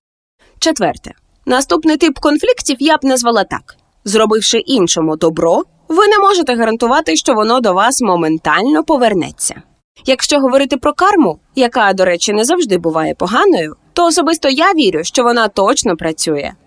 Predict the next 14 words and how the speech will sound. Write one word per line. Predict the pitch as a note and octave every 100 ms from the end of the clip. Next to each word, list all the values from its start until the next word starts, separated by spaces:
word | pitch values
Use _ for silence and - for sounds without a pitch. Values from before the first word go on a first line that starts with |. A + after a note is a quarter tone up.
| _ _
Але | - E4
іноді, | D#4 F4 A4 C#4 F3+ E3
щоб | - A3+
отримати | C4 C4+ F#3+ F3 F#3+
свої | A#3+ A#3+ B3
плюшки, | A#3+ F4 B4+ - - D3+
треба | - B4+ F#4
трохи | G#3 C4+ D4
зачекати. | A3 F3+ F3+ D3+ B2 - - _ _ _ -
Якщо | A#3 - D4
ви | C4
чимось | C4+ C4 A3
допомагаєте | G3 G3 A#3+ C4 A#3 E3+ F3
майстрам, | E3+ F3+ - F4 G#4